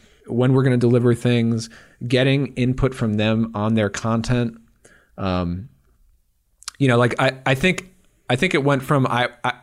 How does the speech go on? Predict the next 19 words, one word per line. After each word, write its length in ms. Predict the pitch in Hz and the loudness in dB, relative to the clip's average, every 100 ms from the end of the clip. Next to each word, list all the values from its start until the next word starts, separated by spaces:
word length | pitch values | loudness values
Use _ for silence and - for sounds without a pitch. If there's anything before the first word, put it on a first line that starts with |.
| - | -6
for 180 | - 131 | 0 4
a 60 | |
while 260 | 131 147 147 | 4 4 2
I 140 | 120 | 2
was 160 | 123 113 | 2 2
selling 400 | - 131 123 120 | 2 2 2 2
audience 340 | 117 120 117 | 2 2 0
ops, 240 | 117 110 - | 0 0 0
and 100 | 127 | 0
I 60 | |
also 200 | 135 135 | 2 2
had 120 | 127 | 2
a 60 | 113 | 2
salesperson 680 | - 110 110 113 107 113 104 | 2 0 2 0 0 0 -2
w-, 400 | - 123 123 - | -4 -10 -12 -12
working 360 | 120 110 107 113 | -6 -2 0 0
in 60 | |
twenty 220 | 104 107 101 | 0 0 0
sixteen, 720 | 117 - - 110 104 104 | -2 -2 -2 0 0 -4